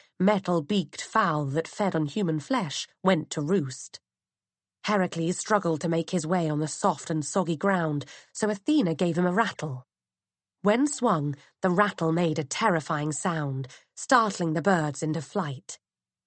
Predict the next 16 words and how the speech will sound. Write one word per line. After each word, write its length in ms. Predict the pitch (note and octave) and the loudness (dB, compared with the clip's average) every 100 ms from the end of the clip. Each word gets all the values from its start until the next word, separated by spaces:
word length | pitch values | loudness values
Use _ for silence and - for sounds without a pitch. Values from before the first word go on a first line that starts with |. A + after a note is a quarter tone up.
| _ _ | _ _
He 140 | - G3 | -8 -2
could 160 | G3 | -2
then 320 | - F3+ G3+ | 0 0 0
pick 280 | G#3+ G3+ - | -4 -8 -4
them 120 | B3+ | -2
off 340 | A3 C3+ - _ _ _ - | 0 -4 -10 _ _ _ -2
with 140 | F#3+ | 0
his 160 | F#3+ D#3 | 0 -2
bow 320 | A3 G3 D3+ | 2 2 2
and 160 | D3 F3+ | 0 0
arrows. 640 | D#3+ D3 B2+ B2+ - - _ _ _ _ _ _ _ _ _ _ _ _ _ _ _ _ _ _ _ _ _ _ _ _ _ _ _ _ _ _ - | 0 -2 -6 -10 -14 -16 _ _ _ _ _ _ _ _ _ _ _ _ _ _ _ _ _ _ _ _ _ _ _ _ _ _ _ _ _ _ 0
More 240 | F3+ F#3+ | 2 2
beasts 720 | G3+ A3 C#3+ - - - - - _ _ | 2 0 -2 -8 -10 -8 -8 -10 _ _
and 120 | E3 | -4
a 60 | D3+ | -2
belt. 560 | D#3+ D#3 B2 _ - | -2 -4 -6 _ -20